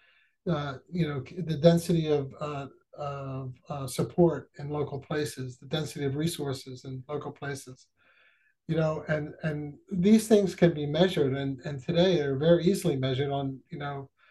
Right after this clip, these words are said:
through surveys on phones, through interviews, and, and those sorts of things. And so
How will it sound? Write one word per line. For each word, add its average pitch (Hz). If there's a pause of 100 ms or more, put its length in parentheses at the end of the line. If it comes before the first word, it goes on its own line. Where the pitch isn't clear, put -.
(160)
through 151
surveys 175
on 135
phones, 175
through 139
interviews, 160
and, 135
and 139
those 143
sorts 139
of 127
things. 123 (720)
And 165
so 175